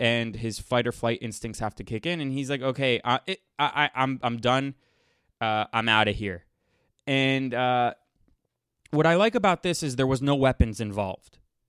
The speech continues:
This is just two men solving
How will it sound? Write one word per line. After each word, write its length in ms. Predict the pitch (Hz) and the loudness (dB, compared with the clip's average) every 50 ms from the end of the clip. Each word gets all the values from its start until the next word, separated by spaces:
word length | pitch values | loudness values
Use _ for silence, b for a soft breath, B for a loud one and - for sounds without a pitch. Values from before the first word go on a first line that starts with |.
| _ _ _ _ _ _ _ | _ _ _ _ _ _ _
This 300 | - 117 120 151 147 - | -8 -2 -2 0 0 0
is 120 | 165 156 131 | -4 -6 -4
just 260 | 143 147 - - - | -6 -6 -8 -8 -8
two 180 | - - 170 175 | -6 -4 -4 -2
men 420 | 165 147 135 135 135 135 135 - _ _ _ _ _ _ _ _ _ _ _ _ | -2 -2 -2 -2 -2 -4 -6 -10 _ _ _ _ _ _ _ _ _ _ _ _
solving 720 | - - - 123 110 117 131 131 156 160 160 156 143 - | -16 -10 -6 -4 -2 -2 -2 -2 -2 -4 -4 -6 -10 -12